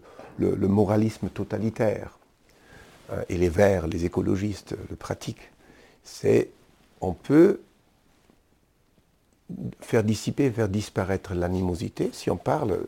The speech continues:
gentiment à l'ennemi. Hein ? Alors que Freud disait, l'ennemi en toute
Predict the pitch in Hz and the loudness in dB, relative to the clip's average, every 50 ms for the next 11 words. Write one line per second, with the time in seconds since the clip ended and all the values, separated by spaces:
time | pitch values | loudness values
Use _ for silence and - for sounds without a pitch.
0 | - 92 95 101 104 - 113 117 120 - - - 104 101 98 98 101 101 117 113 | -8 -6 -6 -6 -6 -6 -6 -6 -6 -6 -8 -8 -6 -6 -6 -6 -6 -6 -6 -8
1 | 104 - _ _ _ _ _ _ _ - - - - - - - - - - - | -10 -10 _ _ _ _ _ _ _ -20 -20 -20 -20 -20 -12 -8 -2 -2 -2 -2
2 | - - _ _ - - - - - - - - - - 78 90 - - - 120 | -4 -8 _ _ -20 -20 -20 -20 -20 -20 -20 -12 -8 -4 -4 -4 -6 -8 -14 -16
3 | - - - 98 104 113 - 113 107 - - 110 98 98 104 104 101 104 127 151 | -14 -6 -4 -2 -2 -2 -4 -4 -2 -2 -2 -2 -2 -4 -4 -4 -2 -2 -2 -2
4 | 135 117 113 - - - - _ - - | -2 -4 -4 -8 -12 -14 -14 _ -20 -20